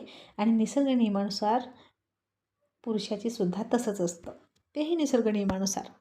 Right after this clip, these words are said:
हा पण तरी कुणाकुणाचं एकावर भागत नाही, मग त्या बायका काय? मग त्या एकाला दुसरा, दुसऱ्याला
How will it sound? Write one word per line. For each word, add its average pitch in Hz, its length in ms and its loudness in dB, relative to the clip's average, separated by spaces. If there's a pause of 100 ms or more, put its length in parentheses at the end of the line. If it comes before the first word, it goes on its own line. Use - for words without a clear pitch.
(460)
हा 220 200 4 (100)
पण 202 520 4 (1600)
तरी 220 400 2
कुणाकुणाचं 285 720 2
एकावर 247 400 4
भागत 247 400 2
नाही, 190 320 0
मग 220 140 0 (100)
त्या 240 100 2
बायका 233 320 0
काय? 214 440 -4 (1160)
मग 202 160 0 (100)
त्या 202 240 0
एकाला 202 400 0
दुसरा, 233 500 4
दुसऱ्याला 202 420 -2